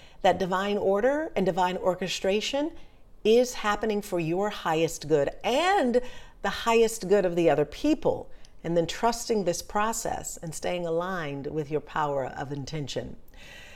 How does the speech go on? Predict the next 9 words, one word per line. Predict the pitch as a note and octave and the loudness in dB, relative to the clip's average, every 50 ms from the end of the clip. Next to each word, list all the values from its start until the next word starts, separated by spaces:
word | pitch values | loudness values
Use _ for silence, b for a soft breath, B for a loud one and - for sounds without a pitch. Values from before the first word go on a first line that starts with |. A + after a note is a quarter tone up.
| B B B | B B B
Number | F3 F3 F3+ G3 G#3 | 0 2 4 4 2
six, | G3+ - - E4 D#4 - - - - - - - - - - - - G3 | 2 2 4 4 4 4 2 0 -6 -6 -8 -8 -10 -16 -18 -12 -8 -8
affirm | F3+ - - - - A#3+ B3 B3 B3+ B3 | -8 -8 -2 0 2 4 6 6 6 6
your | A#3+ A3+ A3 | 6 4 4
desires. | G3 G#3 F#3+ F#3+ G3 F#3+ G3 F#3 D#3+ B2+ - - - - - - - - - - - - - - | 4 2 2 2 0 0 2 2 2 2 0 -2 -6 -10 -12 -14 -16 -18 -20 -20 -20 -20 -12 -8
Affirm | A3 G3+ - - - C#4 D4+ D#4 D4+ C4+ G#3+ G#3+ A3 A3 | -8 -8 -8 0 4 6 8 8 8 6 6 4 4 2
your | G#3 G#3 A3+ A3+ G#3+ | 4 4 6 6 6
desires | A3+ G#3 A3 A#3 A#3 B3 B3 A#3+ G#3+ G#3 F#3+ | 6 4 4 4 4 4 6 6 4 4 4
with | F3+ G3+ G3 | 2 0 0